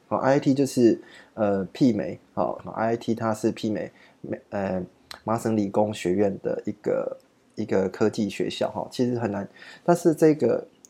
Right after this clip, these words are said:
这个老师他竟然，哦，很年轻人，哦，他竟然放弃了，哦，I I T的，的部分，呃，可能未来可能会功成名就，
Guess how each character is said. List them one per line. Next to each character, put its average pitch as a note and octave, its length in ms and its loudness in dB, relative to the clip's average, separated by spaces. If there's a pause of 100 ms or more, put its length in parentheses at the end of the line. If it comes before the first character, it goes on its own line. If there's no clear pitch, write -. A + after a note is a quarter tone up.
(280)
这 D3 160 4
个 A#2 100 4
老 F#2+ 220 0
师 A2 280 0
他 A#2 160 0
竟 A2+ 240 -2
然， F2+ 280 -4
哦， - 200 -4 (300)
很 A#2 140 -6
年 A2+ 120 2
轻 B2 220 -2
人， A2+ 160 0 (120)
哦， - 140 -10
他 G2+ 120 -4
竟 A#2 180 0
然 - 180 -6 (400)
放 G#2+ 240 0
弃 G#2 280 -4
了， - 180 -2 (140)
哦 - 80 -8 (100)
，I G2+ 220 0
I G2+ 40 -2
T G2+ 200 -6
的， - 200 -4 (380)
的 - 100 -2
部 G#2+ 160 -4
分， - 240 -2 (440)
呃， G#2 440 -4 (680)
可 G#2 100 -8
能 G2+ 80 -4
未 B2 140 6
来 G2+ 120 6
可 F#2 120 -6
能 F#2 80 -8
会 G#2 100 -6
功 G#2 180 -6
成 - 160 -12
名 - 200 -10
就， - 200 -6